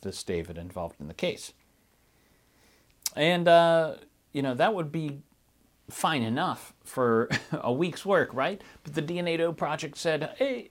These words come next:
hold my beer," um, because they solved another one. They, uh, worked with the Tennessee Bureau of Investigation to identify a homicide victim found on the shore of Douglas Lake in two thousand nineteen, and they've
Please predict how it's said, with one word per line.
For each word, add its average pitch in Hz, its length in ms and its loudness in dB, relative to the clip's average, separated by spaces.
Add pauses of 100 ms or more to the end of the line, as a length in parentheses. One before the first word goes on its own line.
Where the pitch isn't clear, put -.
hold 196 380 -4
my 170 180 0
beer," 151 480 4 (420)
um, 131 260 0
because 175 320 -4
they 180 100 -4
solved 190 320 2
another 190 280 0
one. 101 240 -2 (1400)
They, 135 480 4
uh, 123 280 0 (140)
worked 185 260 0
with 175 120 -2
the 170 80 2
Tennessee 208 460 0
Bureau 180 380 2
of 123 180 -2
Investigation 139 800 0
to 117 140 -4
identify 135 540 2
a 104 60 4
homicide 170 600 0
victim 123 420 -2 (320)
found 185 320 4
on 180 80 -2
the 151 60 -2
shore 151 280 8
of 107 140 0
Douglas 170 420 0
Lake 113 280 0
in 104 160 -6
two 147 140 -4
thousand 135 320 -2
nineteen, 113 600 -2 (340)
and 127 540 -4
they've 110 480 -4